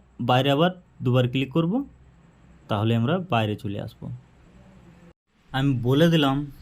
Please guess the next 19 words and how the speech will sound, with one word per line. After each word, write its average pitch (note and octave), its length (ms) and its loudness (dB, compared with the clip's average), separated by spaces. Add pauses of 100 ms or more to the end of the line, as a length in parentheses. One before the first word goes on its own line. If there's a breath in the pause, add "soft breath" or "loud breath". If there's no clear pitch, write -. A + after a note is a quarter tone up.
তবুও C3 300 -2
তোমরা C#3+ 180 2 (120)
বুঝতে B2 280 -2
পেরেছো C#3 300 -2
কি C#3 120 -2
না C3+ 80 0
জানি B2+ 300 0
না। B2 60 2 (680 soft breath)
তো A#2+ 120 -2
দেখো, B2 340 2
তবুও C3 260 2 (120)
রোলার C3 340 4
অপশানটি C3+ 400 -2
হাইড A#2+ 240 0
কীভাবে B2 400 0
করে B2+ 160 0 (600)
আমি A2+ 160 -2 (120)
দেখিয়ে A#2 240 0
দিচ্ছি। G#2+ 320 -6